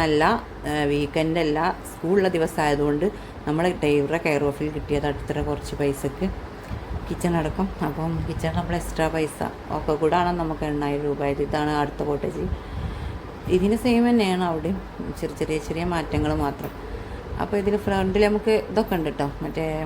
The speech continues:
ക്യാമ്പ് ഫയറൊക്കെ ഒരു സെറ്റാക്കി തരും. ഈ വൈഫൈ ഉണ്ട്, കെറ്റിലുണ്ട്. ഇവിടെ നിന്നാലും വ്യൂ, വ്യൂ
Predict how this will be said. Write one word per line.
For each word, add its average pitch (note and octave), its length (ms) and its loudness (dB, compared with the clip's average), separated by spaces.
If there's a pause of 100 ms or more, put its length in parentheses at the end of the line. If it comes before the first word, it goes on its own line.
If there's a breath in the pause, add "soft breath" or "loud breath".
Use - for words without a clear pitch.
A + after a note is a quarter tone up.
(920)
ക്യാമ്പ് E3+ 300 4
ഫയറൊക്കെ F#3 340 4
ഒരു F3 140 -8
സെറ്റാക്കി D3+ 420 0
തരും. D3+ 240 2 (1600)
ഈ - 20 -2 (480)
വൈഫൈ D3 360 2 (120)
ഉണ്ട്, C#3+ 160 2 (100)
കെറ്റിലുണ്ട്. D3+ 560 0 (120)
ഇവിടെ E3 200 -2
നിന്നാലും E3+ 380 0
വ്യൂ, E3 180 0
വ്യൂ D#3 180 0